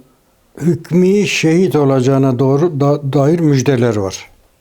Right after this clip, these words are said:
Hükmü şehit olacağına dair müjdeler var.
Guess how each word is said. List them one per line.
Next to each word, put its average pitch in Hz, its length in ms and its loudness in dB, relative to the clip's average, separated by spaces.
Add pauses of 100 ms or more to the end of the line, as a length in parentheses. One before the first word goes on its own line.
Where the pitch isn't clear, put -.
(2000)
Hükmü 135 380 -4
şehit 139 380 -2
olacağına 113 540 -2
dair 135 260 -2
müjdeler 117 580 -2
var. 98 300 -12